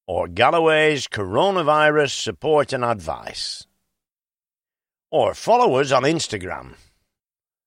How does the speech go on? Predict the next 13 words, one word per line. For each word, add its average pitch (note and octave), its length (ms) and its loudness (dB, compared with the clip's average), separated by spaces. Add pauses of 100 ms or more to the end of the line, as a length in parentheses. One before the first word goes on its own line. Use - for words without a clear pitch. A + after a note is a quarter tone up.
(140)
Just B2+ 200 -8
put C#3+ 120 0
in B2 160 0
the A2+ 80 -6
search D#3 680 -2 (340)
Galloway's E3 920 -2
U F2+ 480 -8
K. D2 640 -2 (180)
All G#2+ 300 -4
one G#2 220 -2
word, E2+ 320 -6
that. C#3+ 220 -2 (380)
Galloway's C3 960 2